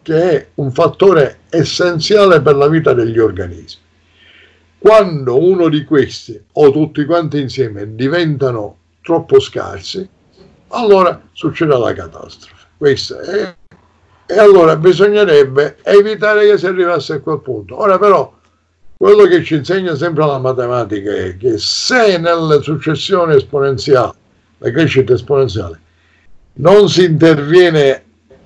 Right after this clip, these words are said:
a metà della crescita prima della catastrofe, prima della metà, la cosa continua ad andare avanti per i fatti suoi e non si rimedia più.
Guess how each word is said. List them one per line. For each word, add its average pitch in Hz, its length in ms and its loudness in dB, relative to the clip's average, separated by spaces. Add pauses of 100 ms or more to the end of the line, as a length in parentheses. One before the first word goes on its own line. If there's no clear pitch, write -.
(120)
a 151 200 0
metà 156 800 0
della 127 400 0
crescita 127 720 -2 (480)
prima 135 300 -2
della 113 340 0
catastrofe, 95 840 -8
prima 139 320 0
della 113 320 2
metà, 90 480 -10 (680)
la 170 200 0
cosa 190 260 4
continua 151 380 2
ad 139 60 4
andare 143 280 2
avanti 143 340 2
per 117 140 0
i 113 60 0
fatti 113 340 -2
suoi 90 300 -10 (100)
e 123 80 -6
non 135 160 0
si 147 100 0
rimedia 147 480 4
più. 101 260 -4